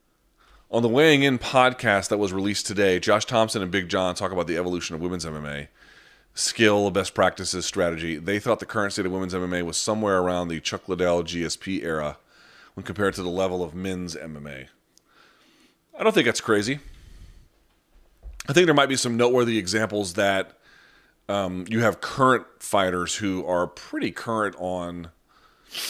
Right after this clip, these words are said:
overall best practices, even on the men's side. Like, you know, Ioane and Jacek has got a really modern game. Of course, G S P has a game that is, you know, was future-proof to a degree.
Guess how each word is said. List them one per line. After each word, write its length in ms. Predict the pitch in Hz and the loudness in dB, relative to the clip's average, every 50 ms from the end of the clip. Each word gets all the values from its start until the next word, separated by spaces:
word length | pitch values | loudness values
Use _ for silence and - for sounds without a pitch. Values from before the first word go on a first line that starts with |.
| - - - _ _ - | -10 -12 -18 _ _ 2
overall 440 | 117 110 101 107 107 107 107 104 98 | 4 4 6 6 6 6 6 6 4
best 260 | 87 104 95 - - | 2 -2 -2 -4 -2
practices, 560 | - 117 98 95 - 101 92 - 101 92 87 | 2 2 2 2 0 -4 -6 -4 -4 -4 -4
even 160 | 104 113 107 107 | -4 -4 -4 -4
on 100 | 98 92 | -4 -4
the 60 | 90 | -4
men's 260 | 90 98 101 104 95 | -4 -4 -4 -4 -4
side. 340 | - - 85 82 82 82 78 | -2 -2 -2 -2 -2 -4 -4
Like, 260 | 87 87 85 82 - - 113 | -4 -6 -6 -6 -8 -8 -8
you 80 | 110 | -6
know, 140 | 92 82 85 | -4 -4 -4
Ioane 460 | 90 92 95 90 95 98 95 92 87 | -4 -2 -2 -2 -2 -2 -2 -2 -4
and 120 | 85 85 80 | -6 -6 -6
Jacek 400 | 87 87 82 - 90 78 - - | -6 -6 -4 -4 -6 -6 -8 -8
has 120 | 78 76 | -12 -10
got 220 | 76 90 85 80 | -8 -8 -8 -8
a 40 | 78 | -8
really 440 | 78 82 87 90 95 92 87 87 82 | -8 -8 -4 -2 -2 -2 -2 -4 -4
modern 560 | 82 82 82 80 80 80 82 78 78 76 73 | -6 -6 -6 -6 -6 -6 -6 -8 -8 -10 -12
game. 420 | 76 80 80 80 90 101 113 127 - _ _ - - - - - | -12 -10 -8 -8 -6 -6 -8 -8 -10 _ _ -20 -20 -18 -10 -8
Of 80 | 147 | 0
course, 180 | 143 143 123 - | 2 2 2 2
G 180 | - 120 120 113 | 0 2 2 2
S 120 | 92 - | 2 2
P 220 | - - 117 113 | -2 0 0 2
has 200 | 95 104 98 90 | 2 2 0 -2
a 60 | 90 82 | -2 -4
game 260 | 85 95 92 90 87 | -4 -4 -2 -2 -4
that 200 | 87 82 80 - _ | -4 -6 -8 -10 _
is, 420 | 104 98 90 85 82 78 - - - | -6 -4 -4 -4 -4 -4 -6 -6 -6
you 80 | 87 90 | -8 -10
know, 200 | 78 76 78 78 - | -10 -10 -12 -10 -8
was 160 | 90 90 82 | -8 -8 -8
future-proof 640 | - - 117 - - - - - 95 87 82 - - | -4 -4 -2 -2 -2 -6 -4 -4 -4 -4 -4 -4 -4
to 100 | - 90 | -4 -4
a 40 | 82 | -4
degree. 340 | 78 76 82 85 85 87 | -2 -4 -2 -2 -2 -2